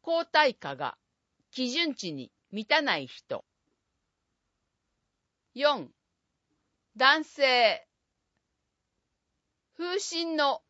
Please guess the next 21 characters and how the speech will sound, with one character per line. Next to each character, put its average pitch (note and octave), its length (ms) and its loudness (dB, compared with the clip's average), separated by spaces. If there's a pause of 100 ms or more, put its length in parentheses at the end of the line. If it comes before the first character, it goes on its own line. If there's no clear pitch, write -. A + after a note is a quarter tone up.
(140)
追 F4 260 -4
加 E4 160 4
的 D#4 260 -6
対 D4+ 260 6
策 D4 280 0
に C4+ 160 -4
つ C4 180 -8
い A3 120 -8
て、 C3 280 -6 (1080)
定 D#4+ 260 10
期 C#4+ 160 -10
接 B3 240 0 (160)
種。 - 140 -18 (1500)
風 F4+ 180 0
疹 E4+ 300 -4
の D#4+ 160 4
流 D#4 220 -2
行 C#4+ 240 4
に C4+ 160 -4
伴 A3+ 420 -2
い、 C3+ 100 -10